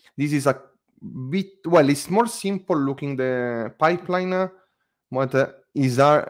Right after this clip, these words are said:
is more complex, uh, behind the story, because in this case, uh, I'm building, uh, officially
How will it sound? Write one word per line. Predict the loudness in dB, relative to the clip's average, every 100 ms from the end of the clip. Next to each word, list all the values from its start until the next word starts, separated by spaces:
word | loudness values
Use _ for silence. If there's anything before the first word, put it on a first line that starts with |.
| -10
is | -2 -2 0
more | 4 4
complex, | 4 2 2 0 -2 -2 -2
uh, | 0 0
behind | 0 0 0 -2 -6 -8 -8
the | -10
story, | -10 -4 -2 -2 -6
because | -6 -6
in | -6
this | -6 -10
case, | -10 -10 -8 -8
uh, | -8 -8 -10 _ _ _ _ -2
I'm | -2 -4
building, | -6 -6 -6 -6 -4 -2
uh, | -4 -8 _ _ _ _ _ _
officially | 2 2 -4 -4 -2 -2 -2 -6